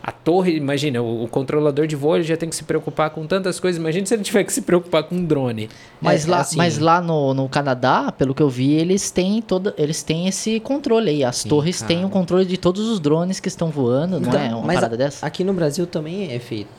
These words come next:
Speaker 3: Tem, tem essa parte da
Speaker 2: Aqui é Brasil, né? É a famosa frase,
Speaker 3: O,
Speaker 2: né?
Speaker 1: Terra de todo
Speaker 3: o
Speaker 1: mundo.
Speaker 3: controle do espaço
Speaker 1: Terra de
Speaker 3: aéreo aqui também é, é rigoroso, cara. Porque, tipo, assim, o drone não vai pegar.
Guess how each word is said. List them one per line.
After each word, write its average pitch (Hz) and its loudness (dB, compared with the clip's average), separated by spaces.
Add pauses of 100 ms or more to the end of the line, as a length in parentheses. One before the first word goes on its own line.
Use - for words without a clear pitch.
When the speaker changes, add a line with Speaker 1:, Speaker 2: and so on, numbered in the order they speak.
Speaker 3:
Tem, 135 -4 (100)
tem 139 -6
essa 101 -8
parte 107 -8
da 101 -8 (140)
Speaker 2:
Aqui 196 -6
é 370 -4
Brasil, 131 0
né? 120 -6 (400)
É 131 -4
a 127 -4
famosa 135 -2
frase, 123 0
Speaker 3:
O, 175 8
Speaker 2:
né? 147 6
Speaker 1:
Terra 127 2
de 120 -6
todo 120 -2
Speaker 3:
o - 2
Speaker 1:
mundo. 151 0
Speaker 3:
controle 175 4
do 190 0
espaço 139 0
Speaker 1:
Terra 131 4
de 127 4
Speaker 3:
aéreo 131 4
aqui 131 0
também 127 -2
é, - -4
é - -2
rigoroso, 139 2
cara. 101 -6
Porque, 131 -2
tipo, - -6 (760)
assim, 131 -2 (160)
o 123 -6
drone 147 2
não 120 -2
vai 120 0
pegar. 120 -4